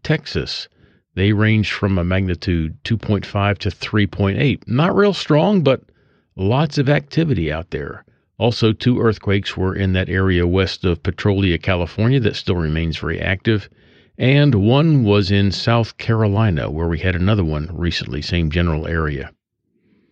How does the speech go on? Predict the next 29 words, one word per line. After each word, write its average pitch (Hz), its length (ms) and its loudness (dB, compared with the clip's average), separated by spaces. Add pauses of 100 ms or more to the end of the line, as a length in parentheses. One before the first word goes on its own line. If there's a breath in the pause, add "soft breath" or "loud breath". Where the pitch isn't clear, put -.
(460)
So 92 340 -2
hang 147 320 0
on 143 220 2
to 139 120 -2
your 110 140 0
hat, 127 220 0
folks. 147 300 0
Get 147 180 0
ready 147 180 2
for - 140 -4
the 123 180 0
end 87 160 0
times. 71 600 -10 (1040)
On 156 280 4
this 202 240 0
day, 85 420 -2 (220)
in 92 420 0
fifteen 147 800 0
twenty-one, 127 880 0
Martin 101 400 -2
Luther, 98 500 -2 (140)
the 78 160 -6
German 101 380 -4
professor 113 520 -2
of 104 120 0
theology, 123 600 2
priest, - 480 0 (120)
author, 151 340 2
composer, 127 720 2